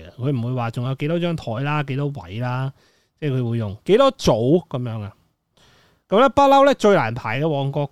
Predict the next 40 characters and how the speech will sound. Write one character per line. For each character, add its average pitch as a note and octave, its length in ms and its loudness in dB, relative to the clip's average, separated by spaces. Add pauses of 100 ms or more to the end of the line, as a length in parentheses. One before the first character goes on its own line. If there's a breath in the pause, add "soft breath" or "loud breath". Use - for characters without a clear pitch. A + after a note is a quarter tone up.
(140)
店 D3+ 200 0
呢， F3 120 0
呢 F#3 100 -2
一 F#3 80 0
刻 E3+ 200 -4
呢， E3+ 180 -2
就 B2 260 -6
約 B2+ 240 -4
十 - 200 -8
六 A#2 280 -8
組。 - 140 -10
我 C#3 260 -4
記 F#3 140 2
得 G#3+ 180 2 (460)
我 D3+ 220 4
出 G#3+ 200 0
個 F3 140 0 (240)
Facebook F#3 380 0
status D#3 380 -2
嘅 C3 180 -8
時 B2 80 -8
候 A#2 80 -6
呢， D#3+ 220 0 (880)
就 C#3 120 -4
係 A#2 320 -4
單 D3 360 0
位 A2 200 -6
數 F2 320 -12 (100)
嘅。 - 40 -18
嗱， G2+ 40 -14
而 G2 160 -12
家 D3+ 140 -6
五 A#2 340 -8
點 B2 200 -8
十 - 100 -10
一 B2+ 180 -12
分。 A#2+ 260 -12 (1500 soft breath)
但 E3 160 2
係 G3+ 180 6
呢， G3 80 -4